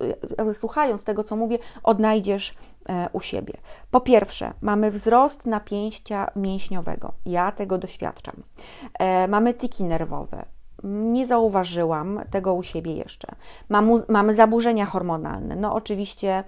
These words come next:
e, ja choruję na depresję, które jest też pewnego <laughs> rodzaju zaburzeniem hormonalnym, mm, e, więc na pewno mój długotrwały stres do tego bardzo mocno się, e, przyłożył. Mamy też, e, zmianę postawy ciała.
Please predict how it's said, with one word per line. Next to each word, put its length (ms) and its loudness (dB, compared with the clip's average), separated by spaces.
e, 320 2
ja 100 4
choruję 340 2
na 100 6
depresję, 480 0
które 220 0
jest 160 0
też 240 4
pewnego 380 4
<laughs> 80 4
rodzaju 280 8
zaburzeniem 640 2
hormonalnym, 720 -4
mm, 240 -2
e, 500 0
więc 220 -2
na 140 4
pewno 220 2
mój 180 0
długotrwały 500 4
stres 240 -4
do 100 -2
tego 240 -2
bardzo 320 0
mocno 300 -6
się, 340 -8
e, 280 2
przyłożył. 680 6
Mamy 300 2
też, 500 -2
e, 360 0
zmianę 460 0
postawy 480 -4
ciała. 340 2